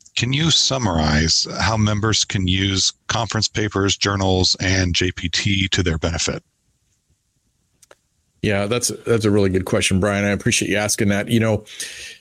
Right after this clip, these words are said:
Speaker 2: um, I've talked about this in the past. I, I, I think that there's really four critical steps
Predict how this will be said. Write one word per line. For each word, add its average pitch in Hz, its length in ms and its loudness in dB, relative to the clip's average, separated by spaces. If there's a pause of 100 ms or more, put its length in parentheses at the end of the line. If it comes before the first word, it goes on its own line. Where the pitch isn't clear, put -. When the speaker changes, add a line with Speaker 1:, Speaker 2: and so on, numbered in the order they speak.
(260)
Speaker 2:
um, 101 440 2
I've 120 140 -2
talked - 280 -2
about 120 240 2
this 123 180 2
in 113 80 0
the 104 60 0
past. 98 420 0
I, 95 60 0
I, 107 320 -2
I 110 40 0
think 120 300 -2
that 110 220 0
there's 101 240 2
really 110 220 4
four 123 280 2
critical 113 420 0
steps - 680 -2